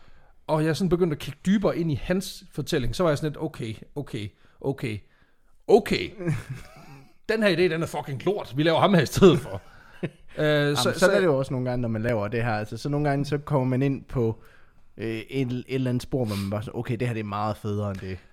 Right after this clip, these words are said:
Speaker 1: Ja, ja, og så kan man så sige, den
Speaker 2: Ja.
Speaker 1: der hu-, de der hundrede og halvtreds siders, øh, læsning, og så til, til korresponderende fem timers manusskrivning, det var jo så bare ud af vinduet,
Speaker 2: Det var
Speaker 1: men
Speaker 2: bare
Speaker 1: det er lige meget.
Speaker 2: interessetimer, ikke?
Speaker 1: Præcis.
Speaker 2: Men
Speaker 1: Jeg skulle lige sige, alt her er ikke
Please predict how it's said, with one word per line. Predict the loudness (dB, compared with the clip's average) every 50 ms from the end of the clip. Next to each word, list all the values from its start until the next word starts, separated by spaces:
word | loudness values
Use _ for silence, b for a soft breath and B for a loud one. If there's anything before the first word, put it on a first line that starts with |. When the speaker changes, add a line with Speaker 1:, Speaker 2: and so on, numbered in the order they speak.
| _ _ 2
Speaker 1:
Ja, | 4
ja, | 4 4 4 2
og | 0
så | -2 -2
kan | -2 0
man | -2 -2
så | -4 -4
sige, | -4 -4 -4
den | -2 -2 -2 0
Speaker 2:
Ja. | 0
Speaker 1:
der | 0
hu-, | 0 -2 -2
de | -4 -4 -2
der | 0 0
hundrede | 2 2 2 0
og | 0
halvtreds | -2 -2 -4 -4 -4
siders, | -2 -4 -4 -4 -4 -6 -8 -8
øh, | -6 -4 -4 -4 -4 -4 -4
læsning, | -2 0 0 0 -2 -2 -4 -4 -4
og | -6 -4
så | -2 -2 -2 -2 -2 -6 -10 -10
til, | -10 -10 -10 -8
til | -8 -8 -8 -8
korresponderende | -8 -8 -6 -4 -4 -2 -2 -2 -2 -2
fem | -2 -4 -4
timers | -4 -6 -4 -4 -4 -6 -6 -4
manusskrivning, | -4 -2 -2 -4 -4 -6 -6 -6 -4 -4 -4 -2
det | -2 0
var | 0
jo | 0 0
så | -2 -4
bare | -2 -2
ud | 0 0
af | 0
vinduet, | 0 0 0 0 2
Speaker 2:
Det | 2
var | 4
Speaker 1:
men | 6
Speaker 2:
bare | 6 4
Speaker 1:
det | 4
er | 4
lige | 2 2
meget. | 2 0 0 -2
Speaker 2:
interessetimer, | -2 -4 -6 -8 -10 -10 -10 -10 -10
ikke? | -8 -6
Speaker 1:
Præcis. | -2 -2 0 0 -2 -4 -6 -8 -8 -10 -10
Speaker 2:
Men | -10 -10 -12
Speaker 1:
Jeg | -12 -12
skulle | -12 -8 -8 -8
lige | -8 -8 -8
sige, | -8 -8 -6 -4
alt | 0 0 2 2 0 -2 -4
her | -4 -4
er | -4
ikke | -4 -6 -10 -12